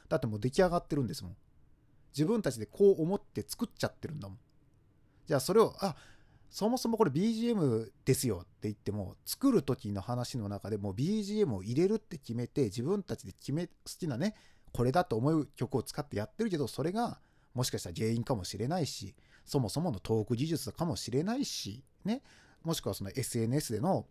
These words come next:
告知方法だったりとか、そもそもエスエヌエスが機能してないのかとか、そういうのは全く分かんないんですよ。でも、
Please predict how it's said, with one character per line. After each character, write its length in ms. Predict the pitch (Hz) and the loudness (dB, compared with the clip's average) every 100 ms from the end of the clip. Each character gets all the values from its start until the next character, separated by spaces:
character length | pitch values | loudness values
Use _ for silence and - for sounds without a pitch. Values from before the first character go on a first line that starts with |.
| _ _ | _ _
告 240 | - - - | -14 -8 -6
知 100 | 226 | 0
方 220 | 202 214 | 2 2
法 220 | - 95 | 2 -4
だ 100 | 113 | -6
っ 60 | - | -8
た 120 | 98 | -8
り 60 | 101 | -8
と 80 | 117 | -4
か、 200 | 139 107 - - | -4 -4 -10 -6
そ 100 | 262 | -4
も 100 | 214 | -2
そ 80 | 208 | -2
も 80 | 117 | -2
エ 100 | 120 | -2
ス 140 | 151 | 0
エ 60 | 160 | 0
ヌ 60 | |
エ 40 | 175 | 0
ス 120 | 104 | -4
が 80 | - | -4
機 180 | - | 0
能 160 | 165 95 | 0 -2
し 100 | - | 0
て 100 | 139 | 2
な 140 | 160 | 4
い 40 | 160 | 2
の 80 | 98 | -2
か 120 | - | -8
と 80 | - | -14
か、 160 | 90 - - - | -16 -18 -20 -4
そ 140 | - | 2
う 40 | 277 | 2
い 20 | |
う 40 | |
の 120 | 135 | 2
は 160 | 151 214 | 0 0
全 100 | 247 | -2
く 60 | 160 | 0
分 120 | 139 139 | -2 -2
か 140 | 370 | -4
ん 120 | 339 | -2
な 100 | 113 | -2
い 60 | 101 | -4
ん 160 | 143 98 | -8 -10
で 100 | 98 | -8
す 140 | 95 | -8
よ。 100 | 90 _ _ _ _ - - | -10 _ _ _ _ -20 -2
で 100 | 240 | 2
も、 260 | 254 151 | 4 2